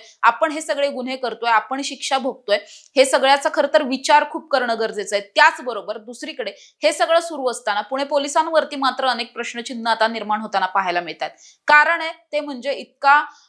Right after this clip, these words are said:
अ, मकोक्याच्या गुन्ह्यातला आरोपी, इतका कुप्रसिद्ध असलेला, इतका सराईत गुन्हेगार असलेला, टोळी प्रमुख असलेला निलेश घायवळ,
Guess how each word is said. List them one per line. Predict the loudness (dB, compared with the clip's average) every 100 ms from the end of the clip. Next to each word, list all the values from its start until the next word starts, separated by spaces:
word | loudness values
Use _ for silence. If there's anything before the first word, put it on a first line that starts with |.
| _
अ, | -2 0
मकोक्याच्या | -2 -6 -6 -2 -2 0 -2
गुन्ह्यातला | 0 -2 4 6
आरोपी, | 6 6 -4 -12
इतका | -14 2 4
कुप्रसिद्ध | 4 0 0 2 2 -2 0
असलेला, | 2 2 -2 -4 2 2
इतका | 2 -4 -6
सराईत | -2 4 4 4
गुन्हेगार | -2 -2 0 2
असलेला, | 2 -2 -2 -2
टोळी | 2 4 4
प्रमुख | 2 2 2 0
असलेला | 2 2 4
निलेश | 2 0 0
घायवळ, | 2 2 2 0